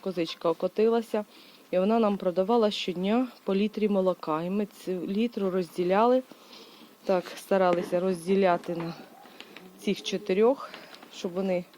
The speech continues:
пили. Ну, вони так пили трошки цю суміш, потім молоко. Потім у нас окотилася вже с-, ще одна чи дві козочки, е, і ми тоді вже їм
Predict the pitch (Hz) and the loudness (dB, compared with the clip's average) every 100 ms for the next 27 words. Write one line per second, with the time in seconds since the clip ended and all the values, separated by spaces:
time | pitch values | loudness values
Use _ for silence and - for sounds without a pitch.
0 | - - - - - _ - 220 185 160 | -20 -20 -20 -20 -20 _ -2 4 4 4
1 | 175 - - - - - 247 208 202 185 | 0 -8 -20 -20 -20 -2 2 4 2 0
2 | - 214 185 175 175 - - 170 - - | 0 4 4 2 -4 -6 -6 -6 -6 -20
3 | - - - - - 175 - 254 311 330 | -20 -20 -20 -16 -6 -6 0 4 6 4
4 | 302 - - - 185 180 170 170 165 165 | 2 -6 -14 -8 -6 -4 -4 -2 0 -2
5 | - 233 277 - - - - - 294 269 | 2 2 2 -2 -20 -20 -12 0 2 4
6 | 226 214 214 208 202 196 175 175 165 160 | 4 4 0 -2 0 2 2 2 -2 -2
7 | 165 - - - 185 185 - 202 196 - | -6 -8 -10 -2 0 0 -6 -18 -8 -4
8 | 185 196 185 196 165 180 - 170 170 214 | 0 0 -2 -4 -4 -6 0 2 2 0
9 | - - 302 - - - - - - - | -2 -4 -4 -6 -20 -20 -20 -20 -18 -6
10 | 190 185 - 226 262 247 240 240 214 190 | -2 -2 0 0 2 4 4 2 0 0
11 | 214 190 180 208 | 0 0 0 -2